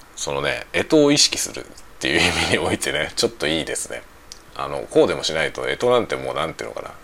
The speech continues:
何年でもどうでもいいみたいになってきがちなので、年賀状っていう文化はですね、あの、正直めんどくさいですけど、えー、ね、続けていくことに意味はありそうな気がしますね。まあ、こうでもしないとね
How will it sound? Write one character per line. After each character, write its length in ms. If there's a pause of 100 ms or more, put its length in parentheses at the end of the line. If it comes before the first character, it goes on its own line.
(120)
何 200
年 220
で 40
も 140
ど 120
う 20
で 80
も 80
い 60
い 20
み 100
た 100
い 40
に 80
な 120
っ 40 (240)
て 120
き 160
が 120
ち 160
な 100
の 140
で、 280
年 220
賀 140
状 220
っ 40
て 220
い 20
う 40
文 220
化 120
は 100
で 80
す 160
ね、 80 (840)
あ 100
の、 380
正 160
直 160
め 120
ん 100
ど 80
く 60
さ 140
い 80
で 80
す 120
け 80
ど、 200 (840)
え 300 (920)
ー、 40
ね、 180
続 200
け 140
て 160
い 60
く 80
こ 140
と 120
に 180 (760)
意 100
味 140
は 160
あ 40
り 120
そ 140
う 20
な 80
気 120
が 100
し 100
ま 100
す 140
ね。 180 (120)
ま 80
あ、 20
こ 180
う 20
で 60
も 80
し 100
な 120
い 60
と 100
ね 180